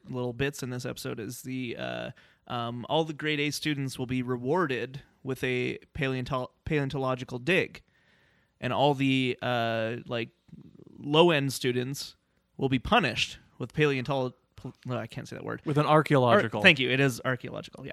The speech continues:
Speaker 1: <laughs> Archaeological dig. And, like, again, that's manipulation, right? 'Cause it's like, which is, like, it's smart. <laughs>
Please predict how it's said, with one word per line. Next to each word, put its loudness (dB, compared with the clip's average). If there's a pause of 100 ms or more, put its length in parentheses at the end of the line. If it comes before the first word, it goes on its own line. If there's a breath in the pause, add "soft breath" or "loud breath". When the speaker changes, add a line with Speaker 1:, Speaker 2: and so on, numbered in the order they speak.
Speaker 1:
<laughs> -6 (720 loud breath)
Archaeological 4
dig. 4 (340 loud breath)
And, -4
like, -6
again, 2
that's 0
manipulation, 2
right? 0
'Cause -2
it's -6
like, 0
which 0
is, -2
like, -2
it's -8
smart. -2
<laughs> -20